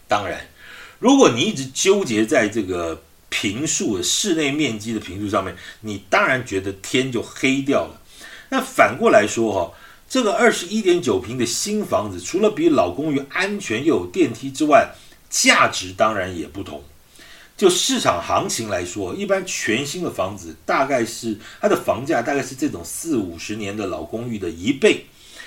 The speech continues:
啊，简单算一下，你原来二十八平的老公寓，如果现在的行情叫做三四十万，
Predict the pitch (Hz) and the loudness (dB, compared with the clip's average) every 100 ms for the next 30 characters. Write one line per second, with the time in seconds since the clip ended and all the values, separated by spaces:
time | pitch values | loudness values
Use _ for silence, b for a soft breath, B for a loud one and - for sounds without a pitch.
0 | B B B 208 - 110 160 214 - 240 | B B B 0 2 0 2 0 4 2
1 | 135 113 104 - B B - 107 104 139 | 2 0 -2 -2 B B -10 -8 0 2
2 | 214 185 175 226 170 - - 131 139 143 | 2 2 2 4 4 0 -4 -2 0 0
3 | - - 143 - 117 135 104 87 90 139 | 0 2 4 2 -2 0 2 0 -2 -4
4 | 117 104 180 175 107 - 151 143 123 104 | -4 0 0 2 2 2 0 2 0 0
5 | 120 113 110 120 110 104 165 180 175 131 | -4 -6 -6 -4 -2 0 2 2 -2 -4
6 | 135 185 - | 2 4 2